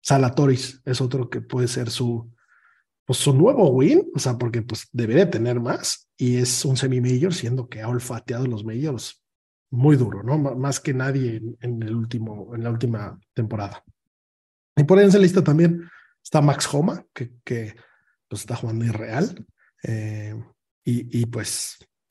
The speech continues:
aunque, aunque él sí ya ganó Riviera, que es, pues, de los mejores torneos que hay de los normalitos,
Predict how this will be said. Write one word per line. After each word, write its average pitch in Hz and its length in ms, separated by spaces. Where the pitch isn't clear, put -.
aunque, 139 280
aunque 131 240
él 131 80
sí 165 100
ya 143 120
ganó 135 200
Riviera, 127 500
que 101 160
es, - 280
pues, - 160
de 117 80
los 101 160
mejores 113 360
torneos 110 400
que 120 120
hay 113 180
de 110 160
los 107 180
normalitos, 147 640